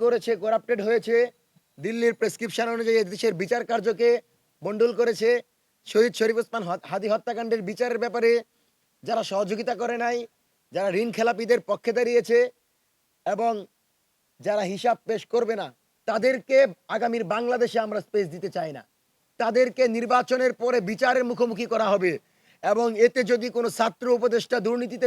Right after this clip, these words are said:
জড়িয়ে থাকে, নির্বাচনের পর তাদেরকেও বিচারের মুখোমুখি করা হবে। কিন্তু বিচারের সাথে আপোষ করে আগামীর বাংলাদেশে কোনো রাজনীতি তৈরি করতে আমরা দিব না।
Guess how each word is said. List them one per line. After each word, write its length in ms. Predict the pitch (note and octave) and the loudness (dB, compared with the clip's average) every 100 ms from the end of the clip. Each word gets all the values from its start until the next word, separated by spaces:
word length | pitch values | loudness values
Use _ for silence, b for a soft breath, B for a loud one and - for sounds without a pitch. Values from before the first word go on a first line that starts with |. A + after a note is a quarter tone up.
| F#3 | 2
জড়িয়ে 240 | A3 B3 A3+ | 2 2 2
থাকে, 220 | A3+ A3 F#3+ - _ _ | 0 0 0 -2 _ _
নির্বাচনের 640 | G3 B3 C4 B3 B3+ B3 A#3+ A#3+ | -4 0 2 2 2 2 0 0
পর 100 | A3+ A#3+ | -2 0
তাদেরকেও 380 | B3 C#4+ C4+ B3 | 2 2 2 0
বিচারের 300 | A#3 B3 A#3+ A3 | 0 -2 -2 -2
মুখোমুখি 340 | A3 G#3+ G#3 G#3+ | -2 -2 -4 -2
করা 140 | G#3 | 0
হবে। 180 | G3 F#3+ D#3+ _ _ - | 0 -2 -4 _ _ -8
কিন্তু 280 | A3+ F#3+ A3 D#3 G#3+ | -8 -6 -8 -4 -4
বিচারের 480 | - D4 C#4+ C4+ A#3 | 2 4 6 4 2
সাথে 180 | B3 A#3+ A3+ | -4 -2 -4
আপোষ 200 | B3+ - A#3+ | -4 -4 -2
করে 120 | A#3+ A3 | 0 -2
আগামীর 260 | A#3 A3+ G#3 | -2 -2 -2
বাংলাদেশে 380 | A#3+ A#3+ G#3+ G#3 | -2 -2 -4 -6
কোনো 100 | G#3 | -6
রাজনীতি 380 | G3+ G#3 D3+ E3+ E3+ | -4 -6 -6 -8 -6
তৈরি 160 | F3+ F3+ | -6 -8
করতে 160 | E3+ F3+ | -8 -8
আমরা 140 | D#3 D#3+ | -8 -8
দিব 100 | D3 | -10
না। 60 | C3+ | -14